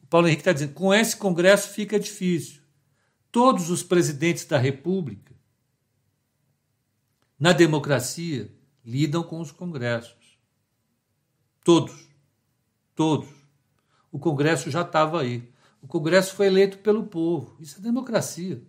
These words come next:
E vou te falar uma coisa, Paulo.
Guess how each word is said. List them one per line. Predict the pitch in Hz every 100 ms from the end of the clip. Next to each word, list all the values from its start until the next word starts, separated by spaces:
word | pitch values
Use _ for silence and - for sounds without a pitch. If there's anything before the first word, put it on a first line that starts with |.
| _ _ _ _ _ _ _ _ -
E |
vou | 170 240
te | 240
falar | 226 226
uma | 247 254
coisa, | 202 175 131 123
Paulo. | 165 160 135 110 -